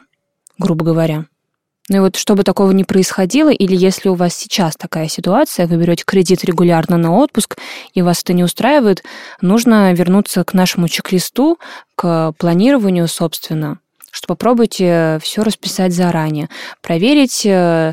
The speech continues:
стоимость билетов, стоимость, э, отелей, какие места вы хотите посетить,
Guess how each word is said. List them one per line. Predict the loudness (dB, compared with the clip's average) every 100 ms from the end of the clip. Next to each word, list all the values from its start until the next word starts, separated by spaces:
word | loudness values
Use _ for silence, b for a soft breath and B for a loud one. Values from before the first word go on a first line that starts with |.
| B B
стоимость | -8 0 4 4 0
билетов, | -4 -2 -2 -4 -6 -12 B B B -18
стоимость, | 0 2 4 4 2 -2 -2
э, | 0 2 0 -2 -2
отелей, | -4 -2 0 0 -2 -6 B B -8
какие | -2 2 4
места | 4 0 0 2 0 0
вы | -2
хотите | -2 -2 -2 -4
посетить, | -4 -4 -6 -8 -6 -6 -8